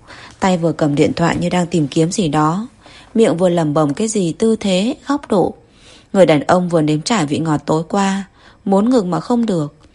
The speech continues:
lập tức kết hợp những từ này lại, sinh ra liên tưởng hợp lý. Mắt anh tối sầm lại, đi đến sau lưng Tạ Điệt, nhẹ nhàng ôm bả vai cô, sau đó nghiêng đầu ghé vào tai cô. "Cô bé."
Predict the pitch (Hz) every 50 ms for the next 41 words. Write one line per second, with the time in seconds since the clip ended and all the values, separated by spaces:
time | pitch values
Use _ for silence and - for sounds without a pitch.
0 | _ _ _ - - - 190 175 156 - - - 240 247 - - 247 247 240 233
1 | 214 170 - - - - - 214 180 156 151 151 147 143 147 151 147 147 - 226
2 | - _ _ _ - - - - - - 214 202 190 175 - 196 185 185 185 185
3 | 180 165 - 180 160 131 131 147 147 139 - 143 151 151 156 170 202 247 - _
4 | _ - - - - - - 285 277 262 254 240 - 202 185 208 - - 214 165
5 | 147 147 156 151 147 220 226 - _ _ _ _ - - - _ - 196 185 180
6 | 170 175 - - 202 196 196 190 185 185 - 185 165 - - 156 156 147 143 -
7 | - _ _ _ _ _ _ _ _ - 214 208 165 - 180 180 175 165 165 -
8 | 240 233 220 214 170 143 139 - 180 185 185 - - 190 196 196 196 185 185 _
9 | _ - - - - - - - 196 185 170 170 165 170 180 202 202 190 190 180
10 | 185 160 151 139 135 151 151 165 208 208 - - 170 170 170 165 - 175 175 175
11 | 170 165 165 _ _ _ _ - - - - _ _ - 196 196 180 180 175 180
12 | 190 214 247